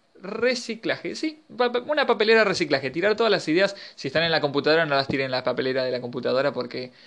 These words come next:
a veces se ocurre el error de que accidentalmente lo borramos. Pero bueno, meterla en un, en un lugar donde la podamos reciclar para utilizar en un futuro, en una futura historia. Es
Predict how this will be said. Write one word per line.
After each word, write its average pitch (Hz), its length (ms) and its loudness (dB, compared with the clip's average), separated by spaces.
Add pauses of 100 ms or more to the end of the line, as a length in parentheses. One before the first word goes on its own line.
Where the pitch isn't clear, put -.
(200)
a - 80 -4
veces 131 220 -6
se 135 80 -6
ocurre 135 280 -2
el 123 80 -2
error 131 300 -2
de 131 100 -4
que 120 100 -8
accidentalmente 123 560 -6
lo 123 100 0
borramos. 123 340 -6
Pero 143 120 4
bueno, 151 240 2 (640)
meterla 233 340 4
en 208 100 0
un, 208 160 -8
en 175 160 -2
un 214 60 -8
lugar 208 280 4
donde 180 200 -2
la 135 120 0
podamos 156 440 -2
reciclar 180 640 -2
para 135 160 0
utilizar 127 460 -2
en 151 180 -8
un 208 120 -10
futuro, 156 920 0
en 180 60 -12
una 214 120 -4
futura 180 260 -4
historia. 131 420 -2 (280)
Es 139 160 -6